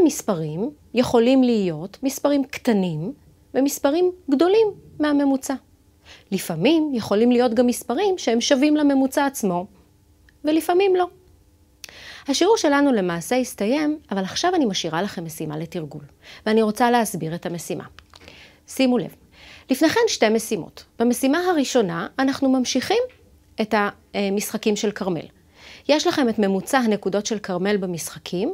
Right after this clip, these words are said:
לחודשים אפריל ומאי. עליכם לחשב את ממוצע הנקודות של כרמל בכל אחד מהחודשים האלה. במשימה השנייה, יש לנו את מש-, שלוש משפחות שיצאו לקטיף של קלמנטינות, משפחת אילן, גלעד וברקאי,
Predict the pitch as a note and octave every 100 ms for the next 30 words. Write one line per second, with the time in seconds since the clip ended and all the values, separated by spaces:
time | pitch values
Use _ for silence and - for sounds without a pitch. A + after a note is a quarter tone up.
0 | - G#3+ - F3 E3+ A#3 G#3+ - - F#3
1 | B3 A4+ A4+ _ _ _ _ G#3+ F#3+ E3
2 | F#3+ - _ - - - E3 - B3+ B3
3 | F#3+ A#3 A3 G3+ E3 E3 G3 G3 F#3 F#3+
4 | G3 G#3+ A#3+ D4+ F#4 G#4+ G#4 - - A3+
5 | A#3+ A3 G3+ G#3 D#3 D#3 E3+ - E3+ -
6 | D#3 C#3+ - - - - - - _ -
7 | - E3+ D#3 D#3 E3+ F#3 A3 A3+ - F#3+
8 | C4 G4+ G4 G4+ - _ - _ A#3+ C#4+
9 | - E4 A3 B3 - G3+ F#3 F3+ - -
10 | - F3+ A#3 C#4+ - G#3+ - E3 - F3+
11 | F3 - B3+ B3 A3+ - F4+ - C4 A#3
12 | A#3 G3+ F#3+ - D#3+ D3 D3+ - G#3+ -
13 | B3 A#3 - G#3+ G#3 F3 E3 F#3+ - F3
14 | D3+ D3+ D3+ D3 F3 D#3 F#3